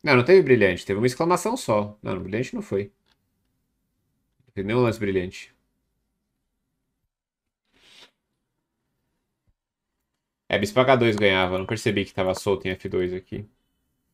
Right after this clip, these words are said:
Porque se toma cavalo para F dois duplo, e se tomar de dama eu troco. E cavalo F dois, né? Toma, aí eu dobro. Eu dei duas por uma aqui, mas o preto tá totalmente ganho, né? O cavalo não sai.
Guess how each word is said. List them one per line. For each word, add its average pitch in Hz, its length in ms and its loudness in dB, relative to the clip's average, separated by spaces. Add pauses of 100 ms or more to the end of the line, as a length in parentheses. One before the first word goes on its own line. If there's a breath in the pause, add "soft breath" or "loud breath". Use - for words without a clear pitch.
(400)
Porque 120 140 0
se - 160 0
toma 135 320 4
cavalo 139 240 4
para 139 140 2
F 131 100 0
dois 123 240 6
duplo, 196 560 0 (480)
e - 80 -10
se - 80 -10
tomar 110 200 0
de 113 120 -2
dama 131 320 2
eu 127 60 2
troco. 135 580 -2 (1600)
E - 80 -14
cavalo 110 320 2
F 110 160 -2
dois, 101 320 2
né? 127 180 -8 (1500)
Toma, 135 640 0
aí 104 100 2
eu 127 120 4
dobro. 107 340 4
Eu 101 180 2
dei 113 160 4
duas 123 220 4
por 117 200 0
uma 139 260 2
aqui, 135 280 -2
mas 165 220 -2
o 131 60 -12
preto 135 220 -2
tá 135 140 2
totalmente 131 460 -4
ganho, 104 240 4
né? 101 80 -2
O 104 80 -4
cavalo 107 240 -2
não 107 100 -8
sai. 101 380 -6